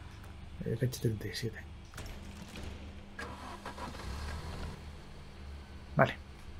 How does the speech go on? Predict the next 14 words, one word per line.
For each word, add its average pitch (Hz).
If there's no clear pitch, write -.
Camino. 170
Carretera, 123
carretera. 143
Puente, 151
puente. 151
Y 147
a 139
ver 151
si -
por 123
aquí 113
se 117
puede 117
pasar. -